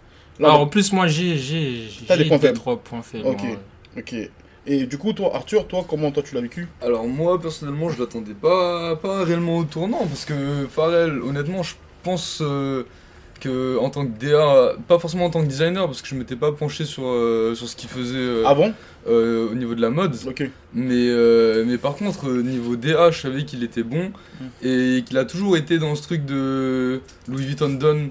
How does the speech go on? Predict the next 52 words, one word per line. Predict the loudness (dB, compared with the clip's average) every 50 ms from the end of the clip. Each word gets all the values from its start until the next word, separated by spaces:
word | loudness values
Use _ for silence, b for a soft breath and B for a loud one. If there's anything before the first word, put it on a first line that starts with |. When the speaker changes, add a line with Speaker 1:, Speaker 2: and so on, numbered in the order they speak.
| -8 -8 -4
Speaker 3:
avec, | -2 -2 0 2 0 0 0 -2 -2
euh, | -2 0 0 0 0 0 0 0 0 0 0 -2 -2 -4
Kanye | -4 -6 -4 -4 -2 -2 -2
et, | 0 0 2 2 2 2 0 -2 -6 -8 -10 -12 -14 -18 -20 -20 -20 -18 -10 -6 -4
et |
Virgil, | -4 -2 -4 -4 -2 -2 -2 0 0 0 0 0 0
et | 0 0
du | -2 -6 -8
coup | -6 -4 -4 -4 -4
que | -4 -4 -2 -2 -2 -2
ça | -4 -6 -8
serait | -8 -6 -4 -2
juste | -2 -2 -4 -4
la | -2 0 0 -2
su-, | -2 -6
enfin, | -6 -4 -4 -2
pour | 0 0
moi, | 0 2
c'était | 4 4
la | 4 4
suite | 4 0 -4 -4
logique | -4 -4 -2 -4
des | -4 -4
choses. | -2 0 2 2 2 0 -4 b b b b b b b b b b b
Je | -10
trouve | -6 -6 -6 -6
qu'il | -4 0 2
a | 2 2
super | 2 0 -6 -8 -6 -4 -2 -2
bien | -2 -2 -2 -2
approché | -2 -2 -4 -6 -6 -6 -10
le | -10
truc. | -8 -6 -6 -6 -6 -8 -14 -20 -20 b b b b b b b -12 -6
Il | -2 0 2
a, | 2 4 4 4 4 4 2
il | 2 2 0 2
a | 4 4 4 2
remis | 2 2 2 2 2 2 0 -2 -4 -8 -10 -8
des, | -6 -4 -2 -2 0 0 0 -2 -2 -4 -6 -10 -14 -12
des, | -8 -6 -4 -4
des | -4 -6 -8
codes | -4 0 2 2 2 0 -2 -8 -10 -12
chez | -10 -10 -8
Louis | -6 -4 -4 -4
Vuitton, | -4 -4 -4 -4 -4 -6 -8 -8 B B B B B B
mais | -6 -4 -4
sans | -2 -2 0 0
bouger | 2 2 0 0 0 0 0
pour | -2 -2 -2 -2
autant | -2 -2 0 -2 -2
les | -2 0
normes | 0 0 0 0 -2 -4